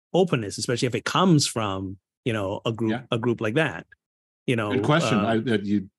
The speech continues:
Speaker 2: it's probably unique to every
Speaker 1: So
Speaker 2: setting, but it, uh, you're certainly right that it could be an easy way to say, "Hey, look, we allow questions, but keep them over there."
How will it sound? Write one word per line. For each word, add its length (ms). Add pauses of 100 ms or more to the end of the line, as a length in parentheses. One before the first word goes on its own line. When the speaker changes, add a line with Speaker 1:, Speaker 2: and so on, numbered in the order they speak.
(200)
Speaker 2:
it's 160
probably 360
unique 300
to 100
every 100
Speaker 1:
So 140
Speaker 2:
setting, 500
but 240
it, 160 (200)
uh, 60
you're 240
certainly 380
right 260
that 140
it 100
could 220
be 160
an 100
easy 360
way 200
to 100
say, 380 (480)
"Hey, 140
look, 200
we 140
allow 280
questions, 500
but 200
keep 220
them 160
over 220
there." 320